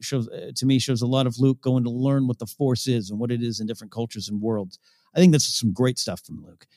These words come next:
Um, I think it's part of why he's collecting things. But when it comes to rebuilding the Order, yeah, I do think there's a little bit of, uh, "All right, I'm gonna, uh, I'm gonna open up a business now."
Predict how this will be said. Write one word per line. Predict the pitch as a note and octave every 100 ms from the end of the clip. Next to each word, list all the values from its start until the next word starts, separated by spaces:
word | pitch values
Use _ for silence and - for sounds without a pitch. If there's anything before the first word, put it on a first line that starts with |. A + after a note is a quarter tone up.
| _ _ -
Um, | A2+ A2+ A2+ A2+ - -
I | B2+
think | A2+ A2+
it's | -
part | A#2+
of | A2
why | G#2+
he's | G2
collecting | - G#2 F#2+ F#2+
things. | F2 F2
But | - C3+
when | C3+
it |
comes | D#3 D3+
to | B2
rebuilding | B2 B2 G#2+ G2
the | B2
Order, | F3 G#2+ F#2+ _ _ -
yeah, | G#3+ - -
I |
do | B2 D3+
think | D3 C3+
there's | B2+ A2+
a | A2+
little | A#2 C#3
bit | B2+ A#2
of, | A2+ G#2
uh, | A2 G#2+ G#2 G2 _ _ _ _ -
"All | G#3
right, | G3+ G3
I'm | F#3 F3+
gonna, | F3+ F#3 F#3
uh, | F#3 F#3 F#3 F#3 F#3+ F#3+ - -
I'm | C3 D3 D#3 - C#3+
gonna | E3+ F3+
open | F3 G3+
up | F#3+
a | F#3
business | C#4+ F#3 A2 -
now." | D3+ -